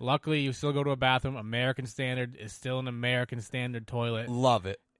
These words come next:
Speaker 1: Even in Canada.
Speaker 2: You love to see it. You know what I mean? A cadet is a cadet no matter where you go. Maybe you add a couple extra T's in there. Who gives a fuck? But
Speaker 1: Hot's on the left and cold's on the right,
Speaker 2: That's
Speaker 1: no
Speaker 2: all
Speaker 1: matter
Speaker 2: we
Speaker 1: where
Speaker 2: care
Speaker 1: you
Speaker 2: about.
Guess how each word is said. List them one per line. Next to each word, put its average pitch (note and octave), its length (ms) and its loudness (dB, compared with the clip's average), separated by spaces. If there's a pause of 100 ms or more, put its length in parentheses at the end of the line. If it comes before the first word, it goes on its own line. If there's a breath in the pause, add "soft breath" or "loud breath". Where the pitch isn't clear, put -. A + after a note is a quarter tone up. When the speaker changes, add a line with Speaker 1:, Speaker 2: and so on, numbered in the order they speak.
Speaker 1:
Even C3+ 300 -2
in C3 160 0
Canada. A#2 400 -4
Speaker 2:
You B2+ 80 6
love C3 280 6
to B2 80 2
see G2+ 280 0
it. F2 160 -4
You A#2+ 100 -6
know - 60 0
what C#3+ 40 -2
I - 20 -4
mean? C3+ 80 2
A B2 80 2
cadet D3+ 440 6
is C#3 140 2
a C3+ 60 4
cadet C3 560 2
no B2+ 260 0
matter A#2 320 0
where A#2 180 2
you A2 180 0
go. F#2 360 -2
Maybe B2+ 240 0
you B2+ 80 0
add C3 180 2
a A#2+ 60 -2
couple B2+ 300 0
extra B2 260 -2
T's D3+ 380 4
in D3 100 -2
there. C#3 380 4 (160)
Who C#3 120 0
gives B2 220 -2
a G2+ 80 -4
fuck? D#2 380 -10
But A#2+ 80 2
Speaker 1:
Hot's C3+ 200 2
on D3+ 60 -2
the C#3+ 140 2
left D3 360 6
and B2+ 80 -4
cold's C3 360 2
on C#3 120 0
the C3+ 120 2
right, A#2+ 160 4
Speaker 2:
That's C3+ 240 4
Speaker 1:
no C#3 80 8
Speaker 2:
all C#3 80 10
Speaker 1:
matter C3+ 140 6
Speaker 2:
we - 20 2
Speaker 1:
where B2+ 180 4
Speaker 2:
care A2+ 120 6
Speaker 1:
you G2+ 40 4
Speaker 2:
about. A#2+ 100 0